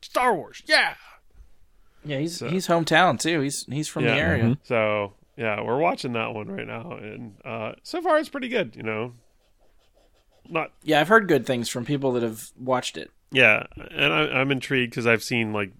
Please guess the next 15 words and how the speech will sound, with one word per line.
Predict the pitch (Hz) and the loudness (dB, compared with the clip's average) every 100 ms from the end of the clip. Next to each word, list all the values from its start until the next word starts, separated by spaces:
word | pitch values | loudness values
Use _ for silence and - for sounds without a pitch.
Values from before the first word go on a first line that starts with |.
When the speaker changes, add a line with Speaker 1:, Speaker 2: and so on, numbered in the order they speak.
| 95 | -12
Speaker 1:
bits | 110 - | -10 -8
and | 107 | -10
pieces, | 135 135 107 | -12 -10 -6
like | 101 | -6
I | 107 | -8
said, | 113 104 | -12 -10
of, | |
like, | 107 95 | -10 -12
the | |
middle | 107 107 107 113 | -10 -10 -10 -12
of | 104 | -12
the | - | -16
stuff, | - - - - | -16 -16 -18 -16
so. | - 117 131 _ _ - - _ - _ - _ - | -14 -14 -18 _ _ -20 -20 _ -20 _ -20 _ -10
Um, | - - 110 | -8 -8 -10